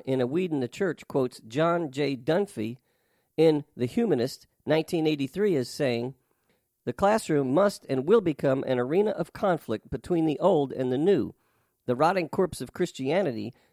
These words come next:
together with all its adjacent evils and misery, and the new face of humanism, resplendent in its promise of a world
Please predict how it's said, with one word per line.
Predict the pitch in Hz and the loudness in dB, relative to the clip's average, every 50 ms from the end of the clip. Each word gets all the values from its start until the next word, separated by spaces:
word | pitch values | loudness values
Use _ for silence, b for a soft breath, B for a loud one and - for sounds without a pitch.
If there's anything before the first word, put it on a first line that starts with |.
| b - | b -12
together | - 117 123 175 185 180 170 | -10 -4 0 2 2 2 2
with | 143 139 131 - - | 2 0 -2 0 0
all | 147 170 180 190 | 2 2 2 2
its | 190 - - | 0 -4 -6
adjacent | 131 127 135 160 165 175 - - 143 - - | -8 -6 -4 -4 -4 -4 -2 -4 -6 -4 -4
evils | 139 160 175 170 170 170 147 | -6 -6 -4 -4 -4 -4 -2
and | 147 131 165 185 | -2 -2 0 2
misery, | 202 185 143 120 110 101 98 107 113 135 b b b b b b - | 0 0 0 -2 -4 -4 -4 -6 -8 -10 b b b b b b -4
and | - 143 156 | 0 2 4
the | |
new | 151 175 220 214 | 4 4 2 2
face | - - 190 185 - - | 0 -2 -2 -2 -2 -2
of | 143 123 | -6 -6
humanism, | 135 160 220 233 196 156 135 117 113 123 120 135 147 b b b b b | -4 -2 -2 0 0 0 0 0 0 -2 -4 -4 -6 b b b b b
resplendent | - 117 - - - - 190 226 220 180 135 120 123 - - | -8 -8 -8 -10 -4 -2 0 0 2 0 -2 -4 -4 -6 -4
in | 139 143 135 | -2 -2 -2
its | 127 - - | -2 -4 -8
promise | - - 190 190 196 196 208 - - | -6 -2 0 0 0 0 -2 -4 -4
of | - 147 127 127 | -4 -4 -4 -2
a | 127 | -4
world | 131 143 175 196 208 208 214 214 196 | -4 -2 0 2 4 4 4 2 0